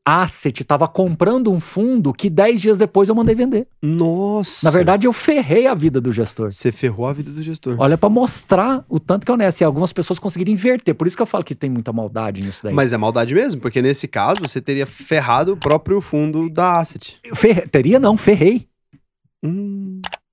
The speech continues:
Speaker 1: Paciência, faz parte do jogo.
Speaker 2: Ah, faz parte da, do
Speaker 1: É,
Speaker 2: cético.
Speaker 1: é. Aí o gestor tava lá com uma, uma, uma, uma, uma porrada de fundo lá, era,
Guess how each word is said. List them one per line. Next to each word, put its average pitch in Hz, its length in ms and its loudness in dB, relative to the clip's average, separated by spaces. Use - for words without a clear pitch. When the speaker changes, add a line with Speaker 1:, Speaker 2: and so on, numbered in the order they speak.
Speaker 1:
Paciência, 285 560 -4
faz 117 220 -2
parte 127 260 -2
do 220 100 -4
jogo. 240 380 -6
Speaker 2:
Ah, - 120 2
faz 120 160 -2
parte 131 220 -2
da, 175 260 0
do 131 240 -6
Speaker 1:
É, - 20 -12
Speaker 2:
cético. - 520 2
Speaker 1:
é. 220 200 -2
Aí 156 240 4
o 226 120 4
gestor 165 400 2
tava 147 240 0
lá 147 100 2
com 160 140 -6
uma, 147 100 -2
uma, 139 720 -8
uma, 131 240 -4
uma, 131 260 -4
uma 131 260 -2
porrada 170 400 4
de 139 60 0
fundo 147 260 -4
lá, 135 100 4
era, 139 160 2